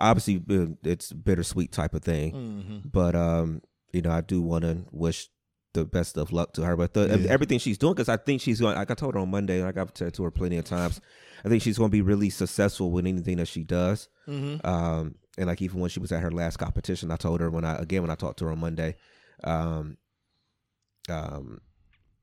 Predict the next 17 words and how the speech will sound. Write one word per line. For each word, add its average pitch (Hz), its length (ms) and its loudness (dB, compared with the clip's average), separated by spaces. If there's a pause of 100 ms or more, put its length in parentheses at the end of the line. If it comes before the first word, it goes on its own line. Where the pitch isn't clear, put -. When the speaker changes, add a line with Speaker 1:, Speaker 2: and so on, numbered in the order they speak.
(1300)
Speaker 1:
when 92 160 -2
I 90 80 2
left 92 280 -2
her 95 100 0
competition, 101 540 -4
the 90 60 -4
one 90 120 -4
that 85 60 -6
she - 140 -8
won, 87 460 -4 (120)
um, 80 500 -4
Speaker 2:
Mm-hmm. - 180 -10
Speaker 1:
uh, 80 200 -4 (180)
a - 40 -16
couple - 260 -4
weeks 80 200 -8
back, 82 280 -4